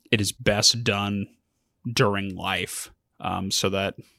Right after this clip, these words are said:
you know, they can, they can feel it out and, and air all those grievances out versus a surprise. I don't like bad surprises.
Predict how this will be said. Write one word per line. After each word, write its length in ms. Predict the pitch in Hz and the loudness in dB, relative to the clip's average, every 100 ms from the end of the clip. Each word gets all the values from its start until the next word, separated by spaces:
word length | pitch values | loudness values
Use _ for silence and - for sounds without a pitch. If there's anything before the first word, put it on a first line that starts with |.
| - | -4
you 120 | 107 | -2
know, 80 | 101 | -2
they 140 | 95 | -4
can, 300 | - 110 95 | 0 2 2
they 120 | 98 104 | 0 0
can 160 | 104 | -2
feel 380 | - 120 104 95 | 2 4 4 2
it 80 | 95 | 0
out 280 | 98 98 - | 0 -2 -2
and, 240 | - 98 | -2 -2
and 140 | 98 95 | -4 -4
air 200 | 95 90 | -4 -4
all 100 | 95 | -4
those 240 | 101 92 | -4 -6
grievances 640 | - 98 92 95 - - | -4 -6 -4 -4 0 0
out 300 | - - - - _ _ - 123 | 0 -4 -8 -12 _ _ -10 0
versus 420 | 107 98 101 95 | 0 2 -2 4
a 60 | |
surprise. 500 | 95 - - 95 90 - | 4 4 0 0 2 6
I 80 | 120 | 10
don't 180 | 139 | 10
like 300 | 127 113 - | 10 8 6
bad 300 | - 92 87 | 2 2 0
surprises. 760 | - 87 90 80 82 - - | -4 -2 0 0 -2 2 2